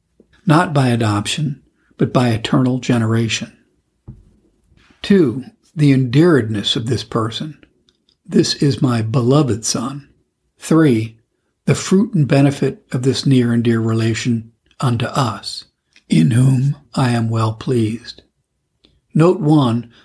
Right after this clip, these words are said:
that there is no possibility for any person to please God out of Christ. Both our persons and our performances find acceptance only for his sake. Two, that in and through Christ, God is well pleased with all believers.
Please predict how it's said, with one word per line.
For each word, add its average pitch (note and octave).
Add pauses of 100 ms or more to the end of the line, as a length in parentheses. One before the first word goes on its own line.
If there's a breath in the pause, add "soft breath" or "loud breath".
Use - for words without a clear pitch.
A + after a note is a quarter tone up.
that -
there C3+
is A#2
no D3+
possibility B2+
for B2
any E3
person B2+ (180 loud breath)
to -
please D3+
God A#2+
out A#2
of A2
Christ. - (680)
Both C#3+
our A#2
persons D3+
and C3
our A2
performances A#2+ (100)
find C#3
acceptance B2
only D3
for A#2+
his A2+
sake. - (540)
Two, D3+ (320)
that C#3+
in F#3
and F3
through D#3+
Christ, A#2+ (180)
God C#3
is A#2+
well C3
pleased B2
with -
all E3
believers. A2